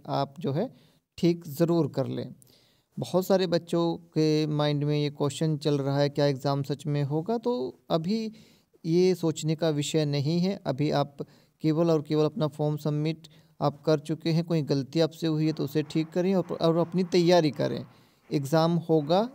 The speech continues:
या नहीं होगा, ये तो आने वाला समय ही बताएगा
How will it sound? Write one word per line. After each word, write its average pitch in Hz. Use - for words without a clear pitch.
या 147
नहीं 147
होगा, 175
ये 151
तो 165
आने 156
वाला 151
समय 151
ही 151
बताएगा 160